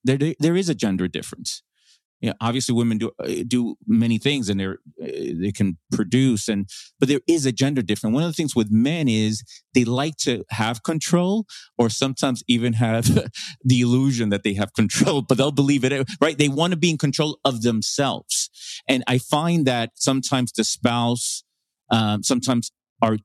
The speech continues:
too mu-, they make every decision and they don't let the, uh, they don't let their husband, uh,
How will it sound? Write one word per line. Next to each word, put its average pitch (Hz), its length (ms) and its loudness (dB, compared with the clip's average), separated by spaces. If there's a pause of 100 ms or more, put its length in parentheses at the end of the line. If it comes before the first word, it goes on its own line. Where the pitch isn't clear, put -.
(140)
too 180 200 2
mu-, 190 140 2
they 131 120 2
make 135 300 -2
every 135 400 0
decision 107 680 0
and 110 120 4
they 110 80 2
don't 110 180 2
let 107 260 0
the, 107 200 0
uh, 107 180 2
they 113 100 4
don't 117 140 2
let 104 160 0
their 95 200 0 (200)
husband, 98 480 0 (540)
uh, 90 320 -6